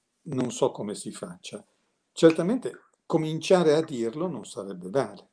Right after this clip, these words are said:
Ecco, cominciare a dirlo, eh, con, eh, con la serietà e anche con la convinzione che questa è una situazione dalla quale, eh, non si esce in un attimo, eh, dalla quale non si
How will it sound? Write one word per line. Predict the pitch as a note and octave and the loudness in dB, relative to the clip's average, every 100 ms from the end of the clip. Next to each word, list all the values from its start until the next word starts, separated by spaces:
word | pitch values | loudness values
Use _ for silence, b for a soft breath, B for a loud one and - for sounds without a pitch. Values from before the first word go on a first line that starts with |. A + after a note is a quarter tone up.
| _ | _
Ecco, | A#2 A2 - _ _ | -12 -12 -18 _ _
cominciare | - G#3 G#3+ A#2 | -10 -8 -4 0
a | A2+ | 0
dirlo, | G#2+ B2+ A#2 G#2+ G2+ _ _ _ _ _ | 0 0 0 -2 -4 _ _ _ _ _
eh, | - B2+ A2+ G#2+ | -6 -2 -2 -2
con, | - A#2+ A2+ A2 | -6 -4 -4 -4
eh, | G#2+ G#2 G#2+ _ _ _ _ _ B3+ - - F3 A3+ - - - _ _ _ _ _ | -6 -6 -10 _ _ _ _ _ -20 -14 -14 -14 -20 -20 -20 -20 _ _ _ _ _
con | D3+ | 2
la | A#2 A2+ | 4 4
serietà | - B2 A#2 B2+ - D3 G#2 - _ _ - | 2 2 4 0 2 0 0 -8 _ _ -6
e | D3+ | -2
anche | C#3+ D3+ F#3 C3+ | -2 -2 -4 -6
con | - C#3 | -4 -4
la | C#3 | -4
convinzione | C3+ B2+ C#3 D#3 - E3 E3+ | -6 -8 -6 -6 -4 -2 -2
che | - B2+ - | -2 -4 -2
questa | D#3+ D#3 - | -2 -2 -4
è | |
una | A2 | -8
situazione | - C#3 E3 D#3+ C3+ D3 B2 C3+ | -8 -6 -6 -4 -6 -8 -14 -8
dalla | B2 A#2 C3+ | -4 -4 -4
quale, | - G#2+ G#2 A#2 C#3 _ _ _ _ | 0 2 2 0 -4 _ _ _ _
eh, | B3 A#2+ A2+ C3+ | -4 0 0 -2
non | C3 C3+ B2+ | -2 -2 -2
si | - C3 | 0 2
esce | C#3 B2+ | 2 0
in | G#2+ | -2
un | A2 | -2
attimo, | G#2 - - - B2+ C#3 C#3 E3 F3+ b b b b - | -4 -8 -16 -10 -6 -6 -6 -8 -8 b b b b -4
eh, | A2 G2+ | -2 -2
dalla | A2+ B2+ | 0 -2
quale | B2+ B2+ G#2 A#2 B2+ | 0 0 2 0 -2
non | A2+ A#2 | -2 -2
si | A2+ - A2 G#2 G#2+ | -4 -2 -2 -2 -4